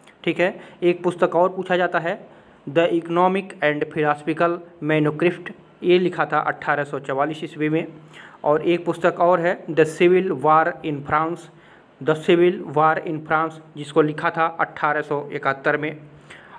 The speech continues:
और एक पुस्तक और है, The Gotha Program। इस सभी पुस्तकें जो है कार्ल मार्क्स की हैं, जो परीक्षा की दृष्टि से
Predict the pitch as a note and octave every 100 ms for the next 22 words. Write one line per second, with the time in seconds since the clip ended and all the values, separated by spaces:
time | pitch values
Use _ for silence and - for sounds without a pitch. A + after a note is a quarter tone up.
0 | - C#3 D3+ D#3+ - - - E3+ - D#3
1 | D3+ D#3+ D#3+ F3+ C#3+ D#3 C#3 D#3 D#3 D#3+
2 | E3 D3+ C#3 C3 A#2+ - - - D#3+ -
3 | F3+ G3 G3+ F3 - - E3+ D3+ D3+ D3+
4 | C#3+ C#3 C#3+ D3+ - E3 E3 B3 - -
5 | D3 D3 D3 D3 - - E3+ E3 D3+ D3
6 | D3+ - D3